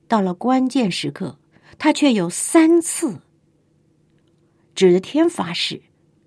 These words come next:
他不认识耶稣，他跟耶稣毫无关系。照他这种失败的情况来说，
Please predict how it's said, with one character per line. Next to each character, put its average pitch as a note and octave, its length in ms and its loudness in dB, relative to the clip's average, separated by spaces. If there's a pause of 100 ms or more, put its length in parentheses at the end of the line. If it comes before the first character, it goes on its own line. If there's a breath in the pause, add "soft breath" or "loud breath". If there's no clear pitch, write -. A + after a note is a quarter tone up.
他 A#3+ 100 -6
不 F3 140 2
认 G3+ 220 4
识 - 140 -6
耶 C3 180 -10
稣， - 240 -16 (580 soft breath)
他 A#3 120 -4
跟 A#3 220 2
耶 A3 120 4
稣 G#3+ 160 2
毫 E3+ 240 0
无 A3+ 160 2
关 A#3 240 0
系。 - 240 -10 (2250)
照 A#3+ 160 0
他 A3 160 -4
这 A#3 160 0
种 D#3+ 160 -4
失 B3+ 240 -2
败 C#4+ 160 4
的 G3 100 0
情 E3 220 -6
况 F#3 220 -6
来 C#3+ 120 -6
说， D3 360 -8